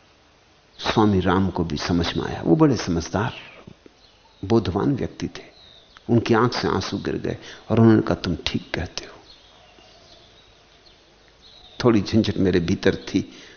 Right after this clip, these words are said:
तुमने मुझे खूब ठीक समय पर चेताया,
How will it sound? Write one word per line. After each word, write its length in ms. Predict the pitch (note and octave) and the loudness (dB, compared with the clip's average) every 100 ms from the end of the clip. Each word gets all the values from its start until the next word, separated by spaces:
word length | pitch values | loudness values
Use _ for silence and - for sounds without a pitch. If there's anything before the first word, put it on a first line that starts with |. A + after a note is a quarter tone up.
| - - | -6 4
तुमने 200 | C3 G#2+ | 6 6
मुझे 280 | G2+ F#2+ | 4 0
खूब 340 | G2 - A#2 - - | -4 -2 -2 -2 -4
ठीक 240 | - F2+ - | 0 0 0
समय 280 | E2+ D#2+ | 0 0
पर 160 | E2 E2+ | 0 -2
चेताया, 840 | - C#2+ A1+ - - - - - | 0 0 0 -2 -4 -6 -10 -14